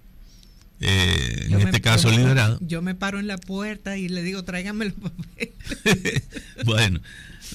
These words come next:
Speaker 1: así debería ser. O sea,
Speaker 2: Sí.
Speaker 1: a, de, cuando una persona está sometida así, debería de llevarse ahí mismo, sobre todo cuando ya se sabe, como en este caso, que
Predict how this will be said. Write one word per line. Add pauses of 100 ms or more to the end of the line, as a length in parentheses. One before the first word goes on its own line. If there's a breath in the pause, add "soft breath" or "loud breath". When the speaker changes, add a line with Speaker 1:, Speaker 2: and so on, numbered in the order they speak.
(140)
Speaker 1:
así
debería
ser.
O
sea,
Speaker 2:
Sí.
Speaker 1:
a,
de, (160)
cuando
una
persona
está
sometida (100)
así, (840 loud breath)
debería
de
llevarse (120)
ahí
mismo,
sobre
todo
cuando
ya (600 soft breath)
se
sabe,
como
en
este
caso,
que